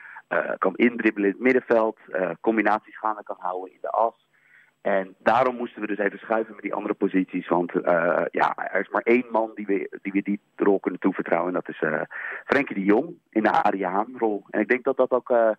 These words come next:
een van de plekken, op, hoe goed Arie Haan ook was, ik denk dat dat wel een van de plekken is waar we er hier op vooruit zouden gaan ten opzichte van vierenzeventig. Ik denk wel dat Frenkie de Jong in zo'n rol toch wel in elk geval de opvallendste speler in dit Oranje zou zijn.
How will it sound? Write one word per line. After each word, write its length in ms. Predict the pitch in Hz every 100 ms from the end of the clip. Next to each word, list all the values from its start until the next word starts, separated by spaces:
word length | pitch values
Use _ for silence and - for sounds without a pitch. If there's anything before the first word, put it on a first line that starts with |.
| - - - -
een 140 | 117
van 160 | 117 120
de 220 | 120 117 _ _
plekken, 380 | - 135 147 151
op, 80 | - _ -
hoe 240 | 123 143
goed 280 | - 190 -
Arie 300 | 139 147 127
Haan 220 | 127 127
ook 120 | 117 -
was, 220 | 123 165 -
ik 120 | -
denk 200 | 123 120
dat 240 | - 113 110 _
dat 200 | 131 139
wel 160 | 151
een 120 | 135 131
van 120 | 127
de 60 |
plekken 360 | - 123 127 123
is 200 | 113 101
waar 260 | 104 104 101
we 100 | 98
er 200 | 104 95
hier 200 | 101 104
op 300 | 104 95 - -
vooruit 400 | 104 101 95 90
zouden 320 | _ 76 80 -
gaan 280 | - 76 -
ten 120 | 85
opzichte 380 | 85 - - -
van 120 | 82
vierenzeventig. 880 | - 85 87 85 80 - - - - -
Ik 180 | 104 113
denk 140 | 107
wel 180 | 104 104
dat 140 | 104
Frenkie 300 | - 104 107
de 60 | 101
Jong 200 | 104 107
in 100 | 101
zo'n 320 | 101 101 92
rol 380 | 98 104 110 -
toch 200 | - 120
wel 200 | 113 -
in 160 | 110 110
elk 100 | 123
geval 160 | 165
de 140 | 151 143
opvallendste 580 | - 139 139 127 -
speler 380 | - 117 117 110
in 60 | 101
dit 180 | 101 95
Oranje 300 | 95 92 87
zou 160 | 80
zijn. 300 | 80 - -